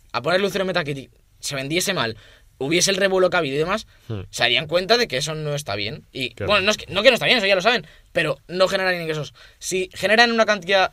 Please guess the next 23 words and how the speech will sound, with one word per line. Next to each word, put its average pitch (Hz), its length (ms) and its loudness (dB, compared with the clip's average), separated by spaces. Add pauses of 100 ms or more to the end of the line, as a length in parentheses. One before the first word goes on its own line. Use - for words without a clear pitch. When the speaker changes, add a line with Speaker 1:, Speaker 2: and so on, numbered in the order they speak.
Speaker 1:
enorme 175 320 -4
de 170 60 -4
ingresos 120 440 -6 (200)
y 139 100 -4
la 127 80 2
van 175 100 0
a 180 40 -2
seguir 170 180 -2
generando 113 420 -4
con 131 140 -8
ese 147 100 -8
tipo 131 200 -6
de 123 60 -4
Speaker 2:
Pues 98 80 -4
lo - 40 -4
Speaker 1:
cosas, 92 160 0
Speaker 2:
seguirán 98 160 -2
haciendo. 95 340 -6
Speaker 1:
lo 139 120 2
van 139 100 -2
a - 20 -4
seguir 113 160 -4
haciendo, 147 320 -6